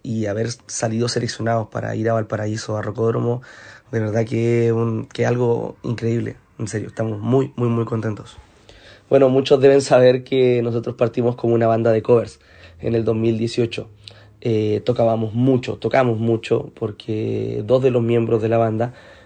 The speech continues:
Gonzalo, que es el baterista, y yo, vivimos de esto, vivimos de la música, por tanto tenemos que tocar todos los fines de semana para mantenernos económicamente. Luego, durante la pandemia, se nos ocurrió comenzar a trabajar en nuestra música propia.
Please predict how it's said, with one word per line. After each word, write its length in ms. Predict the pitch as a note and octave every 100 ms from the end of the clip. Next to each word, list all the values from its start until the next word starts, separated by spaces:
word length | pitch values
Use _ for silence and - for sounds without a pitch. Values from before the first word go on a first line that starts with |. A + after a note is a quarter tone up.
| -
Gonzalo, 580 | A#2 A2 - A#2+ A#2 A#2
que 100 | A2+
es 40 |
el 40 |
baterista, 480 | A2 A2 A2 A2 A#2
y 240 | A2 G#2+ G2
yo, 300 | A#2 A2+ - - - - _
vivimos 540 | B2 B2+ C#3+ C#3 A#2+
de 80 | A2
esto, 180 | A2+ G#2+
vivimos 380 | A2 G#2+ A#2+ A#2
de 80 | A2+
la 80 |
música, 500 | A2+ A2+ C3 B2 B2+
por 140 | B2 G#2+
tanto 400 | A#2 A2 A2+ A2
tenemos 320 | G#2+ G#2+ A2
que 220 | - G#2+
tocar 320 | G2+ A2 G#2
todos 180 | G2+ A2
los 100 | A2
fines 200 | A2 A2
de 60 | -
semana 280 | A2 A2+ A#2
para 300 | G#2+ A2+ A2
mantenernos 760 | A2 A2 A#2 G#2+ G#2+ G#2 G#2+
económicamente. 640 | A2 A2 A2 G#2+ A2+ G#2 - _ - - - _ _ _ _ -
Luego, 640 | B2 C3+ C#3+ D#3 E3+ - -
durante 760 | C3+ B2 A#2+ A2 A#2+ A#2 A#2 A#2
la 140 | A#2
pandemia, 460 | B2 B2 C#3 C3+ - _ _
se 140 | -
nos 120 | A#2+ A#2+
ocurrió 540 | A2+ A2+ A2+ B2 B2
comenzar 320 | A#2+ A#2 A#2+
a 40 | B2
trabajar 300 | A#2+ A#2 A#2
en 80 |
nuestra 240 | B2 A#2 A#2
música 340 | A2+ - -
propia. 300 | A#2 B2+ -